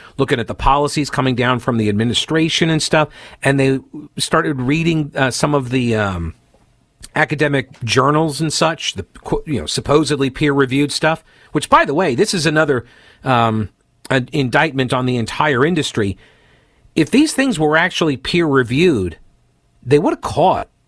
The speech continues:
this woman's plagiarism. But it tells me nobody was ever actually reading this stuff, right? They weren't,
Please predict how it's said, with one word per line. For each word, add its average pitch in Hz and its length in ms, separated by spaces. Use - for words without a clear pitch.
this 139 200
woman's 139 280
plagiarism. 110 720
But 160 100
it 175 80
tells 254 260
me 220 220
nobody 339 320
was 160 120
ever 170 220
actually 220 320
reading 254 400
this 104 160
stuff, - 480
right? 240 240
They 185 80
weren't, 254 320